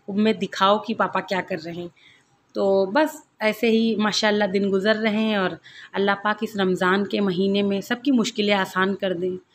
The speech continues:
सबके मसले हल कर दें, जिसको जो परेशानियां हैं, जो जायज़ मुरादें हैं, अल्लाह पाक उन्हें पूरी कर दे और सबको अच्छी, अच्छी नेक, नेक राह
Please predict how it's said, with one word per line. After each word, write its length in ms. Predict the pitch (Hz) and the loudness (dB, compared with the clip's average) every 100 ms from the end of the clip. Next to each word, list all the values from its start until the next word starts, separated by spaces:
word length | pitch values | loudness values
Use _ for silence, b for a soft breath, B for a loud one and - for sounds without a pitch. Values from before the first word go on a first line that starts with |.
| B B _ | B B _
सबके 280 | 214 - 220 | -8 -2 0
मसले 380 | 208 190 233 240 | 0 0 0 2
हल 180 | 214 | 2
कर 200 | 208 208 | 2 0
दें, 180 | 185 208 | 2 0
जिसको 340 | 190 214 - 233 | 2 -2 -4 -4
जो 200 | 185 208 | 0 0
परेशानियां 720 | 208 190 190 190 185 190 196 | 2 0 0 2 4 4 2
हैं, 200 | 175 196 - B B B | 0 -4 -8 B B B
जो 160 | 180 220 | -2 0
जायज़ 380 | 185 196 202 214 | 2 2 2 2
मुरादें 420 | 202 196 185 190 | 2 2 0 0
हैं, 80 | 202 | 0
अल्लाह 200 | 196 190 | 2 0
पाक 260 | 185 196 - | 0 -4 0
उन्हें 180 | 190 196 | 0 0
पूरी 300 | - 185 214 | -2 -2 0
कर 180 | 214 196 | 0 -2
दे 220 | 180 208 - b b b b b _ | -4 -6 -8 b b b b b _
और 360 | 170 170 175 170 - _ _ | -2 0 0 -4 -12 _ _
सबको 380 | - 214 - 240 | -10 -10 -4 -2
अच्छी, 360 | 202 - - 214 | -2 -4 -2 -2
अच्छी 480 | 202 - 214 202 185 _ 190 | -2 -2 -2 -2 -6 _ 0
नेक, 280 | 190 190 196 | 2 2 2
नेक 240 | 190 190 | 0 0
राह 160 | 190 | 0